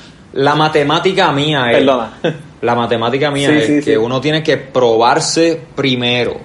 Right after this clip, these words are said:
Speaker 1: y
Speaker 2: Claro.
Speaker 1: luego entonces uno va escalando, pero tú no puedes ya llegar al otro lado y pretender que eres Spielberg,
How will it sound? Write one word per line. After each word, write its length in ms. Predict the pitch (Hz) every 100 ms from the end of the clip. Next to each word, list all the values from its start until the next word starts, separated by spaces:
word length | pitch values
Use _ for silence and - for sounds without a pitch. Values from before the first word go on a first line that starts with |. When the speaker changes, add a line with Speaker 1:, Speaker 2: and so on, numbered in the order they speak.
| - - - - - - - - -
Speaker 1:
y 160 | 127 120
Speaker 2:
Claro. 140 | 127
Speaker 1:
luego 380 | 127 143 165 185
entonces 720 | 175 156 180 185 160 147 127 120
uno 280 | 120 117 123
va 540 | 143 143 123 131 - - - -
escalando, 760 | 160 - 185 170 185 190 120
pero 200 | 113 113
tú 100 | 120
no 140 | 127
puedes 360 | 120 151 175 160
ya 880 | 135 175 196 175 143 123 110 110 - - - - 104
llegar 320 | 120 113 117
al 120 | 131
otro 260 | 135 131 127
lado 340 | 127 175 160
y 400 | 123 117 110 110
pretender 520 | 107 117 113 110 107
que 220 | 107 127 123
eres 320 | 123 120 117
Spielberg, 640 | - 127 135 123 117 113